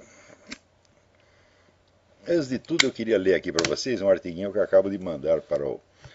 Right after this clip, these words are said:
Diário do Comércio, sob o título de Zelo Psicótico.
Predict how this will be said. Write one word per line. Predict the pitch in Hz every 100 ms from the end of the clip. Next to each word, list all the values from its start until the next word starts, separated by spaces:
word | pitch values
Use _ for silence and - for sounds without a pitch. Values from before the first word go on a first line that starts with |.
| - - _ _
Diário | 73 78 73
do | 69
Comércio, | - 69 104 - - - - _ _ _ _ _ _ - - _ _ _ _
sob | - 90
o | 82
título | - 101 95
de | 87 85
Zelo | 73 76 107 113 95
Psicótico. | - 107 - 90 90 - - -